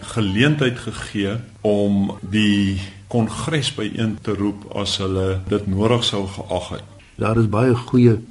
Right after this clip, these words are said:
Speaker 2: besluite geneem wat tot 'n lang en duursame vrede gelei het, maar daar's ook ander besluite geneem sodat Nederland en België saamgevoeg sou word onder die Nederlandse kroon. En dit het weer direk tot 'n burgeroorlog gelei.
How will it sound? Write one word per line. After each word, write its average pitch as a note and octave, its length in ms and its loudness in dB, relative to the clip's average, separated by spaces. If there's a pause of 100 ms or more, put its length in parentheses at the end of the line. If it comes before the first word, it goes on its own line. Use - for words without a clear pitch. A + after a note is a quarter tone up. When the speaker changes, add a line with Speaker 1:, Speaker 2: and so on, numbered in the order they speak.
(140)
Speaker 2:
besluite A#2 440 4
geneem G#2+ 300 0
wat G2+ 160 -2
tot G2+ 180 -6
'n G2+ 160 -2
lang A2 540 4
en G#2 140 -2
duursame A2 540 4
vrede B2 360 6
gelei G#2 200 0
het, G#2 120 0
maar G#2 220 0 (380)
daar's - 220 -6
ook B2 260 4
ander C3 380 4 (140)
besluite A#2 440 2
geneem A2 320 4 (140)
sodat G#2 460 2 (280)
Nederland A#2+ 400 4
en G2+ 140 2
België A2 460 2
saamgevoeg A#2 640 0
sou G#2 160 -2
word G#2 280 0
onder G#2 280 -2
die G#2+ 120 0
Nederlandse G#2+ 560 0
kroon. F#2+ 320 -4 (440)
En A2 140 4
dit A#2+ 160 6
het A2+ 180 6
weer G#2+ 180 6
direk A2 380 4
tot F#2+ 180 -2
'n G2 80 0
burgeroorlog G2 680 0
gelei. G2 360 -8